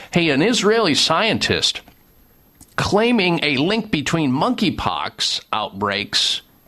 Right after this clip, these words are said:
and covid nineteen shots. A triple vaccinated doctor, M D professor,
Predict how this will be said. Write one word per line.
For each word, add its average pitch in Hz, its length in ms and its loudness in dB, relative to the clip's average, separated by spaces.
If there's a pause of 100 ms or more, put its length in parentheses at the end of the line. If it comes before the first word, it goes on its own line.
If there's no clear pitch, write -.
and 117 260 -2
covid 196 460 -2
nineteen 170 680 0
shots. - 880 0 (460)
A 123 120 0
triple 214 640 -2 (300)
vaccinated 165 800 0
doctor, 139 440 2
M 147 280 0
D 147 180 0
professor, 117 920 -2